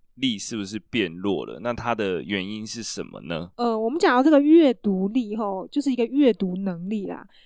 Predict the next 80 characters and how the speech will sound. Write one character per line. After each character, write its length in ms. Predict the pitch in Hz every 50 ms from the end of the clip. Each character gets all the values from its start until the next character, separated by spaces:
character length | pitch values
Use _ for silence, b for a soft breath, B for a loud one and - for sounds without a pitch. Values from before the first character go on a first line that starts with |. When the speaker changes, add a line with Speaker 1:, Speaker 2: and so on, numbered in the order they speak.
| b b
Speaker 2:
其 140 | - 294 302
实 80 | 359
阅 160 | 370 403 392 294
读 140 | 262 240
能 200 | 240 226 214 226
力， 100 | 262 277
我 140 | 247 208 190
觉 140 | 180 226 226
得 100 | 226 233
它 180 | 233 - 254 247
可 140 | - 254
以 80 | 233 196
分 240 | 180 - - 214 220
成 220 | 220 208 196 202
很 180 | 175 185 175 170
多 260 | - 208 202 208 208
种 300 | 208 - - - - - -
啦。 180 | - - 330 - _ _ b b b b b
好， 140 | - 202 190
那 200 | 247 311 302 294
可 160 | - - 226
能 260 | 202 196 196 202 208 208 -
第 220 | - 285 285 294
一 40 | 285
个 200 | - - 254 220
最 200 | 202 - 277 277
基 200 | 220 - - 262
本 200 | 254 220 233 190
的 100 | 180 185
就 100 | 175 214
是 120 | 220 240 226
他 160 | 196 214 214
的 200 | 202 202 196 190 190 -
认 340 | - 285 320 269 208 185 185
读 220 | - 190 175 175 180
的 100 | 190 185
能 300 | 180 180 170 165 175 208
力， 200 | 214 190 180 - _ _
然 120 | 185 208
后 20 |
再 180 | - - 294 262
来 60 | 233
就 120 | 214 247 240
是 120 | 247 240
他 140 | 220 220 220
的 180 | 208 214 202 190
理 340 | 196 180 202 190 202 247 262
解 260 | - - 220 190 165
能 260 | 170 180 175 170 180
力， 220 | 214 233 208 190 -
然 80 | 196
后 60 | 214 233
再 140 | - 294
来 100 | 262 226
就 100 | 220 226
是 120 | 240 254 240
他 180 | 220 226 220
的 260 | 220 208 208 196 190 185
鉴 380 | 185 - - 220 254 208 190
赏 300 | 185 - 190 180 175 175
能 200 | 175 175 170 180
力， 220 | 202 226 208 - - _
然 100 | 196 202
后 60 | 220
再 160 | - 285 254
来 80 | 226 214
就 120 | 208 247
是 60 | 233
他 160 | 233 220 226 226
的 140 | 208 202
一 80 | 196 196
个 280 | 180 214 208 202 196 196
记 240 | - - - 277 269
忆 280 | 247 226 226 233 220 202
跟 240 | - 208 202 202 214
思 300 | - - - 226 214 202
辨 180 | 226 214 185
的 120 | 175 180 175
能 240 | 175 170 165 170
力。 180 | 196 208 190